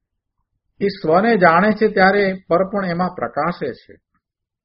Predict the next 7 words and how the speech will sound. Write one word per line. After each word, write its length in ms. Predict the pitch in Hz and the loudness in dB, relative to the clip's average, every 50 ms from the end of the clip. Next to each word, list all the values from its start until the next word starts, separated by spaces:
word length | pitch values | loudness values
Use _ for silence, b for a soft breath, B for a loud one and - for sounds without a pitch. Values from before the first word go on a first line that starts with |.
| _ _ _ _ _ _ _ _ _ _ _ _ _ _ _ _ _ _ _ _ _ _ _ _ _ _ _ _ _ _ _ _ _ _ | _ _ _ _ _ _ _ _ _ _ _ _ _ _ _ _ _ _ _ _ _ _ _ _ _ _ _ _ _ _ _ _ _ _
એટલે 300 | 127 127 123 135 143 147 147 - _ _ _ _ _ _ | -14 -14 -12 -8 -8 -8 -8 -10 _ _ _ _ _ _
એ 60 | 139 | -12
પરની 420 | - - - 123 123 131 151 165 156 | -12 -6 -4 -4 -4 -4 -6 -6 -8
પ્રસિદ્ધિ 520 | - - 123 - - 143 127 123 139 156 | -8 -10 -10 -8 -8 -10 -10 -6 -8 -8
પણ 200 | 151 - 143 127 | -6 -6 -6 -8
થાય 360 | 123 - - 120 117 143 165 165 | -8 -10 -12 -6 0 0 0 0
છે, 200 | - - 87 | -2 -8 -18